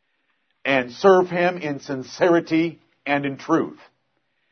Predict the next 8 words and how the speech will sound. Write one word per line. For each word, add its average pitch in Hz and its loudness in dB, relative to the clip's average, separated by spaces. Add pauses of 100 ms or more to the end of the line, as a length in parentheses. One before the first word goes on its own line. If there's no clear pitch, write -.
(540)
and 139 2
put 208 8
away 208 10
the 190 6
gods 110 6 (420)
which 151 -6
your 156 4
fathers 175 6